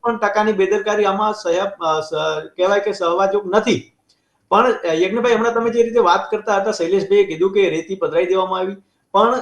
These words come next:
એનું એક ખાતરનું પણ આપણે કમ્પોઝિશન સમજવું પડે. અત્યારે જે સિટી કમ્પોસ્ટની વાત છે, તો એમાં વન પોઇન્ટ ટુ પર્સન્ટ ટોટલ એન પી કે હોય છે અને બાર ટકા ઓર્ગેનિક કાર્બનના તત્વો હોય છે અને બાકીનું જે, અ, પા-, પોર્શન છે,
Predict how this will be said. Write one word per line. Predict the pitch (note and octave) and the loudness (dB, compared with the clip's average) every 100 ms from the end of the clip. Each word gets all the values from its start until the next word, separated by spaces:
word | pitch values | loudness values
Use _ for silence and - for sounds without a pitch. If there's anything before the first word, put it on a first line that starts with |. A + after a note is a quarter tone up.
| F#3+ | -4
એનું | F#3+ A3 A3 | 0 4 4
એક | G#3+ | 4
ખાતરનું | D3+ D3 F#3+ F#3+ A3 | -2 -2 -2 -4 -2
પણ | A3 | -2
આપણે | G#3 G#3+ | -2 -2
કમ્પોઝિશન | A3 F3+ F3 G3 F#3 F3+ G3+ | -4 -6 -4 -2 -2 -4 -6
સમજવું | F3 E3 F3 F3+ | -6 -6 -4 -4
પડે. | E3+ C#3+ D3 | -2 -2 -2
અત્યારે | F#3 F3+ | -2 0
જે | F#3+ | 0
સિટી | F#3 E3 G#3+ | 0 -4 -6
કમ્પોસ્ટની | G3+ F#3 - G3+ G3+ G#3+ | -4 -4 -2 -2 -2 -2
વાત | E3+ F3 - E3+ | 0 0 -2 -4
છે, | F#3 G#3+ _ _ _ | -4 -6 _ _ _
તો | G3+ | 0
એમાં | G3+ A3 | 2 4
વન | F#3 F3+ G3 | 4 2 -2
પોઇન્ટ | G3 A3+ A3 | 0 0 0
ટુ | - A3 | -4 -4
પર્સન્ટ | A3 G#3+ A3+ A#3 A#3 - - | -2 -2 -2 -6 -8 -10 -2
ટોટલ | F#3+ A3 G3+ | 0 2 0
એન | F#3+ | 0
પી | F#3+ G#3+ | -2 -2
કે | G3+ | 4
હોય | E3 C3+ B2 | 4 4 2
છે | - _ _ _ _ _ _ _ - | -4 _ _ _ _ _ _ _ -10
અને | D#3+ F#3+ A3 | -4 0 0
બાર | E3 E3 F#3+ G3+ | 2 4 6 4
ટકા | G#3 G#3+ | 0 0
ઓર્ગેનિક | G#3 F3+ F3+ G3+ G#3+ G3 | 2 2 0 -2 -2 -2
કાર્બનના | F3 F3+ F#3+ F#3+ | -2 -2 -4 -4
તત્વો | - - D3+ | -4 -4 0
હોય | C3 B2 | 2 2
છે | - - _ _ _ | -4 -18 _ _ _
અને | D#3 | -10
બાકીનું | C#3+ D3+ D#3+ A#3 A#3+ A#3 | -2 0 0 0 -2 4
જે, | A#3 A#3+ A#3+ E3 E3 - - | 8 8 6 2 -4 -10 -6
અ, | D3+ D3+ - | -2 -2 2
પા-, | D#3 F3 F3+ | 4 4 2
પોર્શન | F3+ F#3+ - G#3+ | 2 2 2 -2
છે, | E3+ D#3+ A3 | 0 0 2